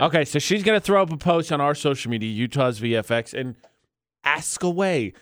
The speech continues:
And then the juices will get flowing, and she'll find some interesting facts about herself, hopefully, fingers crossed, knock on wood.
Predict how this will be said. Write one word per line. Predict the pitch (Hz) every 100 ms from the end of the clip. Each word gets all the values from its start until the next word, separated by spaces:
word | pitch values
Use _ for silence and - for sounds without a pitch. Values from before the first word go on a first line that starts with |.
| _ _
And | 131 147
then | 151 151
the |
juices | 127 175 165 170
will | 156
get | 160
flowing, | - 147 160 165
and | 147
she'll | - 139
find | 143 139 135
some | 143
interesting | 139 - - 127
facts | - 143 127 -
about | 135 135
herself, | 135 - 123 143 202 - -
hopefully, | 113 135 - 139 139 208
fingers | - 127 120 -
crossed, | 123 160 -
knock | 113 104
on | 104 107
wood. | 143 208